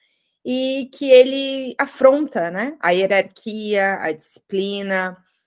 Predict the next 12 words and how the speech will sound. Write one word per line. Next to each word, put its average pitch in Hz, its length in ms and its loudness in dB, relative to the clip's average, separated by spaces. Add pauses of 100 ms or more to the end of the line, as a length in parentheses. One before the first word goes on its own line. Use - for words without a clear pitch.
(180)
é, 165 460 -4
é, 165 160 0
escreve 180 380 -2
um 180 60 -4
artigo 170 380 -8
pra 175 160 0
Veja, 185 1000 0
é 165 100 -6
preso 180 840 -2
e 175 80 -6
mesmo 190 480 -6
assim 185 800 -8